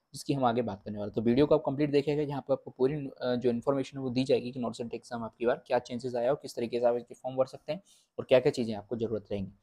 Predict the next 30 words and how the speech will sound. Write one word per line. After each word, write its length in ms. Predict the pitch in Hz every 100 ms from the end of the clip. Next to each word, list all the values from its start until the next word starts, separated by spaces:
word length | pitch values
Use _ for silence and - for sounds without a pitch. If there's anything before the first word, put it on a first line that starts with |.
| - -
चलिए 160 | 151 170
वीडियो 200 | 139 131
को 60 |
अपन 100 | 123
स्टार्ट 240 | 127 92 -
कर 140 | 95
लेते 180 | 98 95
हैं। 60 | - _ - -
देखिए, 160 | 151 151
नॉर्सेट 360 | 131 139 160
का 100 | -
जो 80 | 160
एग्जाम 280 | 151 151 151
होता 240 | 151 -
है 60 | 151
वो 100 | 160
नर्सिंग 360 | 123 113 156 143
ऑफिसर 320 | 139 139 139
के 100 | 143
रिक्रूटमेंट 500 | 120 135 139 135 131
के 100 | 135
लिए 100 | 135
होता 220 | 123 151
है, 60 | 160
कॉमन 320 | - 123 135
एलिजिबिलिटी 640 | 127 120 - 120 117 180 _ _ _ 113
टेस्ट 240 | 110 -
है, 120 | - _ _ _ _ _ _ _ _ -
ठीक 140 | 147
है। 160 | -